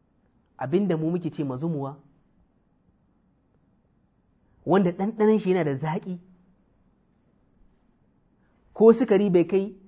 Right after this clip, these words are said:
zaƙin shi ba, kuma da daɗin shi, kai, ƙarewa da ƙarau, ba wai zaƙin kaɗai ba, ga lahiya.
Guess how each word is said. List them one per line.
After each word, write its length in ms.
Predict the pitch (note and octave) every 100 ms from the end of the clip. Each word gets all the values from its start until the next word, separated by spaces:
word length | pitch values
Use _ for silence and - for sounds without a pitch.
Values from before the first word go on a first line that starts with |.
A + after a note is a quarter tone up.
| _
zaƙin 460 | D3+ D3 F#3+ A3 G3+
shi 100 | E3+
ba, 180 | D3+ F3 _ _ _ _ _ -
kuma 180 | F#3 A3
da 100 | F#3
daɗin 360 | F3+ G#3 A3
shi, 180 | A3 F3+ - _ _ _ _ _ _ -
kai, 280 | F#3+ D3 - - _ _ _ _ _ -
ƙarewa 540 | - F#3 G#3 F#3+ F#3
da 80 | E3
ƙarau, 300 | D#3+ F#3 G#3+ - _ _ _ _ _ _ _ _ _ _ _ _ _ -
ba 240 | D3+ F3+
wai 200 | G3+ A#3
zaƙin 280 | A#3 A#3+ A#3+
kaɗai 240 | G3 F3 F3
ba, 180 | F3+ - _ _ _ _ -
ga 280 | C3+ C#3+ C#3+
lahiya. 480 | E3 E3+ E3 B2